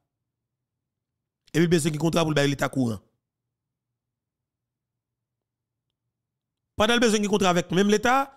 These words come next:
li mande l'État prêter trente millions de dollars américains. Sans hésiter, Préval tout est besoin de pourcentage pal, Justin Préval qui est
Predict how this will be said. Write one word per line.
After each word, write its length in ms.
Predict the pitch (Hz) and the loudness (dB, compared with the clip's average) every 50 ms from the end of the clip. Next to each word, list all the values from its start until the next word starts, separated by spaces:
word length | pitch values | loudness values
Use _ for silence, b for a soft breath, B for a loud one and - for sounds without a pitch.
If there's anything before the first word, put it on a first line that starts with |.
| _ _ _ _ _ _ _ _ | _ _ _ _ _ _ _ _
li 200 | 156 180 214 233 | 0 2 4 4
mande 260 | 226 226 214 190 165 | 4 4 2 2 4
l'État 420 | 196 202 185 185 180 - 185 175 170 | 4 4 4 2 2 2 0 -2 -2
prêter 560 | 135 165 160 143 - 185 196 190 - - _ _ _ _ _ _ _ - | -2 -2 -4 -2 -2 -2 -2 -2 -6 -12 _ _ _ _ _ _ _ -6
trente 360 | 175 165 190 196 185 - - | -4 -2 0 0 -2 -2 -2
millions 340 | 180 180 175 156 156 147 139 | -2 -2 0 2 2 2 2
de 80 | 139 | 0
dollars 240 | 139 139 135 131 120 | 0 0 0 2 0
américains. 420 | 117 120 120 117 113 - - 95 - _ _ _ _ _ _ _ _ _ _ _ _ _ _ _ _ _ _ _ _ _ _ _ _ _ | 0 0 0 -2 -2 -4 -8 -12 -12 _ _ _ _ _ _ _ _ _ _ _ _ _ _ _ _ _ _ _ _ _ _ _ _ _
Sans 220 | - - 233 233 | -6 -2 0 2
hésiter, 580 | 233 226 170 170 196 - - 196 202 202 - _ _ _ _ _ _ _ _ _ _ _ _ | 2 2 0 -2 -2 -2 0 0 0 -2 -6 _ _ _ _ _ _ _ _ _ _ _ _
Préval 380 | - 208 202 175 196 185 175 131 | 0 2 2 4 4 2 0 0
tout 160 | 180 180 170 | 0 0 0
est 60 | 170 | 2
besoin 220 | 175 170 147 160 | 2 0 0 0
de 80 | 151 160 | -2 -2
pourcentage 420 | 147 156 - 170 151 160 156 143 | -2 -4 -4 -2 -2 -2 -2 -2
pal, 360 | 127 208 226 233 247 254 240 - - _ _ _ _ _ _ _ | 0 0 0 2 0 0 -2 -6 -16 _ _ _ _ _ _ _
Justin 340 | _ - 165 156 - 175 170 | _ -6 -4 -2 -2 -2 0
Préval 280 | 170 180 170 170 160 160 | 0 2 0 2 0 0
qui 80 | 160 | 0
est 140 | 156 160 160 | 0 -2 -2